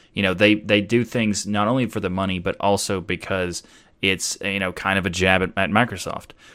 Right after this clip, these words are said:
Like, they added things, uh, to the PlayStation Network that im-,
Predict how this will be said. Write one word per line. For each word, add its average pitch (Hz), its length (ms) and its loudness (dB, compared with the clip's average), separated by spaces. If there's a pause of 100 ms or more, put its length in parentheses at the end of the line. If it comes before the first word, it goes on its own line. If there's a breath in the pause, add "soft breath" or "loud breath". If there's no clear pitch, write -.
Like, 107 160 6
they 120 160 8
added 113 320 4
things, 101 420 -2 (160)
uh, 98 200 -4
to - 180 -2
the 113 140 -2
PlayStation 107 500 0
Network 95 400 0
that 92 240 0
im-, 98 200 -2